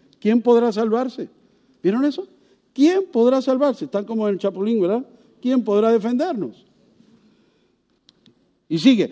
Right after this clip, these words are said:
pero Jesús mirándolo les dijo, "Para los hombres no es imposi-, eso es imposible, pero para Dios todo es posible".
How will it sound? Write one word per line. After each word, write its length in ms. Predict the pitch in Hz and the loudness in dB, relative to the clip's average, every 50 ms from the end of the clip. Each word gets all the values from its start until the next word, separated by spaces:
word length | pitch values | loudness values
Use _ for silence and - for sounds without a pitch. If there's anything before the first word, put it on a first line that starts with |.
| - - | -4 2
pero 220 | - 233 254 254 254 | 4 6 6 6 6
Jesús 300 | 254 240 - 269 320 320 | 4 2 2 2 0 2
mirándolo 440 | 311 269 262 277 285 262 247 233 214 | 2 2 2 2 4 4 4 4 2
les 140 | 208 202 | 0 0
dijo, 240 | 208 240 190 190 208 | 0 -2 -2 -2 -2
"Para 180 | 180 202 196 190 | -2 -2 -2 -2
los 220 | 180 180 175 - | 0 -2 -2 -2
hombres 320 | 233 262 269 262 254 226 180 | 0 0 0 2 0 0 0
no 140 | 196 208 | 0 -4
es 120 | 208 180 - | -4 -4 -4
imposi-, 540 | 208 196 175 - 165 143 - 175 160 156 - | -4 -4 -4 -6 -8 -6 -4 -2 -2 -2 0
eso 280 | 175 190 202 185 - 165 | 0 -2 -2 0 -2 -6
es 100 | 143 - | -6 -4
imposible, 460 | 175 170 165 151 - 170 156 143 139 | -6 -6 -6 -6 -4 -4 -2 -4 -4
pero 200 | 127 135 127 127 | -4 -6 -6 -6
para 220 | 131 123 123 127 | -6 -6 -4 -2
Dios 320 | 143 170 190 190 180 - - - _ _ _ _ | 0 0 0 -2 -4 -8 -16 -20 _ _ _ _
todo 280 | - 175 170 160 151 | 2 2 2 4 2
es 40 | 143 - | 0 -4
posible". 600 | - 139 123 - - 131 120 120 107 101 101 | -6 -10 -8 -6 -4 -4 -4 -4 -6 -10 -12